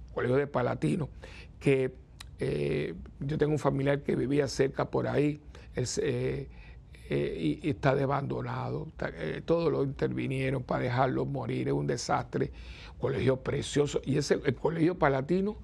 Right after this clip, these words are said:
era totalmente gratuito. ¿Y de quién era el colegio de Palatino? De la iglesia. El asilo Trufín, donde yo iba de monaguillo,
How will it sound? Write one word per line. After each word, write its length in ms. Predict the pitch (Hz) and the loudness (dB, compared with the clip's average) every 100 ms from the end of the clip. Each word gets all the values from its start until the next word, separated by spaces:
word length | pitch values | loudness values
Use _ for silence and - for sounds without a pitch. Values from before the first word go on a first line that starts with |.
| - - - - - | -16 -16 -16 -16 -2
era 320 | 139 147 156 - - - | 2 2 0 -10 -18 0
totalmente 1300 | 156 147 147 - 170 185 208 180 170 202 214 - 208 | 4 4 0 0 4 4 2 0 0 0 -2 0 0
gratuito. 920 | 202 175 202 214 - - 208 185 - - - - - - - - - - - | 2 0 0 0 -6 0 0 0 -6 -12 -14 -18 -18 -16 -16 -16 -16 -16 -2
¿Y 100 | - | 2
de 140 | 139 147 | 4 4
quién 260 | 165 170 | 4 4
era 140 | 165 165 | 4 2
el 60 | |
colegio 800 | 165 147 147 147 165 160 147 139 - - | 2 2 4 2 2 0 0 -2 -8 -4
de 100 | - | -2
Palatino? 420 | - - 160 - - - - - - - - - - - | 2 2 2 0 -2 -16 -18 -16 -18 -18 -18 -18 -16 -8
De 140 | - 127 | -4 -2
la 100 | 135 | 0
iglesia. 460 | 120 123 - 180 - - - - - - - - - - - - - - | -2 -2 -2 -4 -6 -16 -16 -16 -18 -20 -20 -18 -18 -18 -18 -18 -2 2
El 100 | 151 | 2
asilo 400 | - 151 156 160 | 4 2 2 2
Trufín, 400 | 151 123 175 185 | 0 4 4 4
donde 260 | 143 113 | 0 0
yo 100 | 120 | 0
iba 180 | 123 143 | 2 4
de 120 | 139 135 | 2 0
monaguillo, 640 | 143 139 151 185 190 151 | 0 2 2 2 0 -4